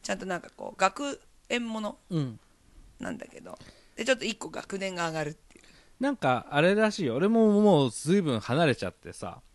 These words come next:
Speaker 1: うん。
Speaker 2: あんま知らないけどさ「黒猫」ってあったじゃん。
Speaker 1: うん。
Speaker 2: コロプラの。
Speaker 1: 戦うやつね。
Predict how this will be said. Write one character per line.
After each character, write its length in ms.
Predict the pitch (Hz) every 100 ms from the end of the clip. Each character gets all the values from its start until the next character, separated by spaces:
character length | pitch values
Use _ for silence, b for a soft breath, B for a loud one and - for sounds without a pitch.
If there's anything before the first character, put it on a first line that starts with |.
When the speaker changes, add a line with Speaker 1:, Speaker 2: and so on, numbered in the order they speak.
| -
Speaker 1:
う 40 |
ん。 200 | 170 - - _ -
Speaker 2:
あ 60 |
ん 40 | 131
ま 80 | 131
知 140 | 127
ら 100 | 131
な 100 | 139
い 40 | 135
け 100 | -
ど 100 | -
さ 260 | - - - _
「黒 240 | - 208 240
猫」 280 | 247 247
っ 80 | 240 - _ _ _ _
て 80 | 117
あ 40 |
っ 20 | 113
た 160 | 92
じ 80 | 80
ゃ 20 |
ん。 40 | -
Speaker 1:
う 80 | 190
ん。 200 | 175 - - - -
Speaker 2:
コ 100 | 107
ロ 80 | 101
プ 40 |
ラ 120 | -
の。 80 | 95
Speaker 1:
戦 60 | 92
う 20 |
や 60 | 92
つ 40 |
ね。 80 | -